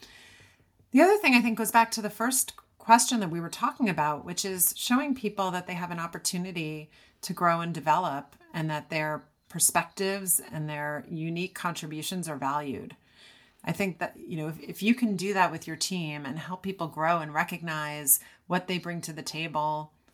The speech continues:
you know, bring them into conversations, recognize when they're sort of,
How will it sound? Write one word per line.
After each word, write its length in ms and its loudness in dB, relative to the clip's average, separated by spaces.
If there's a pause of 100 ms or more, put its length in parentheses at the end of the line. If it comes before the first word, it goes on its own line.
(460)
you 100 -4
know, 80 -6
bring 320 -2
them 160 -4
into 160 -4
conversations, 760 -6
recognize 540 2
when 140 -4
they're 120 -4
sort 260 -2
of, 160 -6